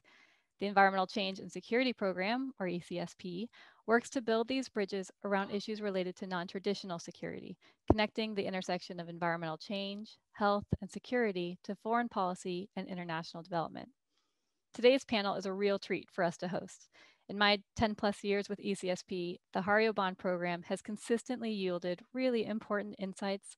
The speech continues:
and lessons learned on how integrated development programs, built on and supported by long-term partnerships, working across multiple levels of decision-making, can help to conserve critical ecosystems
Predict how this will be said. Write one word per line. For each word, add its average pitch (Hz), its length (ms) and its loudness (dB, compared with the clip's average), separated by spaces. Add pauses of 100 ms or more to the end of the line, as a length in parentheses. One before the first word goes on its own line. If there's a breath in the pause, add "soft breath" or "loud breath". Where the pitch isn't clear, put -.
and 175 120 -8
lessons 214 400 -4
learned 180 280 -6 (120)
on 190 100 0
how 190 260 0
integrated 202 480 -4
development 196 520 2
programs, 160 500 -6 (520 soft breath)
built 202 260 2
on 226 260 0
and 170 180 -8
supported 208 560 0 (200)
by 170 100 2
long-term 202 580 -2
partnerships, 190 680 -6 (320)
working 220 260 4
across - 340 0
multiple 202 460 -2
levels 190 340 0
of 190 100 -8
decision-making, 180 840 -6 (400)
can 226 120 2
help 233 220 6
to 254 100 0
conserve 196 580 -2
critical 240 460 -2
ecosystems 180 720 -6